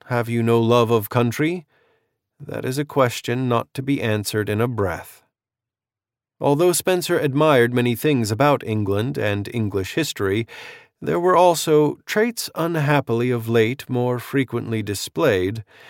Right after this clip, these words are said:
that deserved condemnation from anyone with a serious regard for justice and freedom,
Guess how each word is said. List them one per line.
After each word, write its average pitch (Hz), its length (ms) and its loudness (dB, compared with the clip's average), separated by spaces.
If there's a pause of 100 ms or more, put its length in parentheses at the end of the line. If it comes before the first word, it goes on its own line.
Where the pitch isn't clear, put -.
(240)
that 151 140 -2
deserved 151 480 2
condemnation 127 1000 0
from 120 240 -2
anyone 107 440 2
with 107 120 -2
a 107 80 0
serious 101 500 2
regard 104 420 2
for 101 260 0
justice 101 580 -4
and 95 200 -4
freedom, 110 520 0